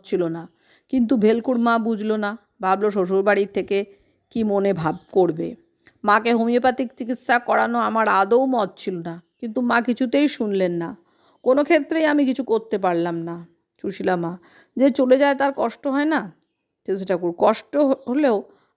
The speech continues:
আমাদের যেমন উপায় থাকে না, তারও তেমনি উপায় থাকে না, পরে ভুলে যায়। সুশীলা মা, এসব শ্রেণীর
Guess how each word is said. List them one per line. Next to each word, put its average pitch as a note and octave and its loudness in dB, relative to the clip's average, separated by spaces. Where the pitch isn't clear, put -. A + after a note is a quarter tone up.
আমাদের A3 0
যেমন B3+ 2
উপায় A#3 2
থাকে B3+ -4
না, C#4 0
তারও G#3+ 0
তেমনি A3+ -2
উপায় G3 0
থাকে F3 -6
না, F3 -12
পরে G3 2
ভুলে F#3 -2
যায়। F3 -8
সুশীলা G3+ 0
মা, E3+ -2
এসব B3+ 2
শ্রেণীর A#3+ 0